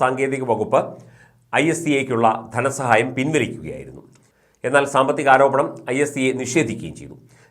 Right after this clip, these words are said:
ശാസ്ത്ര കോൺഗ്രസിന് സർക്കാരിൻ്റെ പണം ഉപയോഗിക്കരുത് എന്ന നിർദ്ദേശത്തിനെതിരെ അവർ കോടതിയെ സമീപിച്ചിട്ടുമുണ്ട്. എന്നാൽ കേസ് കോടതിയുടെ പരിഗണനയിലാണ്. അതുമായി ബന്ധപ്പെട്ട വിധി വന്നിട്ടില്ല.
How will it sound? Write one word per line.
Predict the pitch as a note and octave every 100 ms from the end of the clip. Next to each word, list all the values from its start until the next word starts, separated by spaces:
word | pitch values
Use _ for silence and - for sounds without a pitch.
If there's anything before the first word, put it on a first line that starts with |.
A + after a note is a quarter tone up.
| -
ശാസ്ത്ര | C#3+ - G3 F#3+
കോൺഗ്രസിന് | F3 E3+ E3 D3+ -
സർക്കാരിൻ്റെ | C3 D3+ D#3 D#3+ D3
പണം | C3+ C3+ B2
ഉപയോഗിക്കരുത് | A#2+ C#3 D3+ C3+ B2+ C3+ D3 B2+
എന്ന | B2+ A#2+
നിർദ്ദേശത്തിനെതിരെ | A#2 C3 C3 A#2 B2 A#2+ G2 - - -
അവർ | A#2+ B2+
കോടതിയെ | C#3+ D3+ C3 -
സമീപിച്ചിട്ടുമുണ്ട്. | B2+ C3 B2 A#2+ A#2 A2 D#3+ B2+
എന്നാൽ | B2 G2 - - -
കേസ് | A#2+ A#2+ C#3+ B2
കോടതിയുടെ | B2 A#2 A2+ A2 A2
പരിഗണനയിലാണ്. | A2+ A#2 A#2+ A#2+ G2+ G2 C3 G#2+
അതുമായി | A2+ A2 G#2
ബന്ധപ്പെട്ട | G2 G2 G#2+ - - G2
വിധി | A2 A2+ - F#2+
വന്നിട്ടില്ല. | E2+ C#2 C2